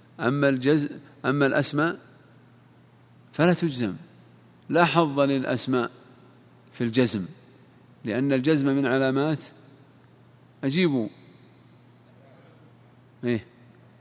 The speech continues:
من علامات الأفعال. طيب، بعض الناس يقول: "سكن تسلم"،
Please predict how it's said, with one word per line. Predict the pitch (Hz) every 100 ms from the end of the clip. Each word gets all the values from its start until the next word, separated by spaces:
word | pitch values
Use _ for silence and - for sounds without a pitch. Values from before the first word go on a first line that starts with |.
| _ _ 117
من | 120
علامات | 117 123 123 143 120
الأفعال. | 120 110 98 104 90 - - - _ _ _ _ _ _ -
طيب، | 160 156 135
بعض | 160 147
الناس | 147 151 135
يقول: | 139 139 135
"سكن | 170 156 - 131
تسلم"، | 127 - 107 90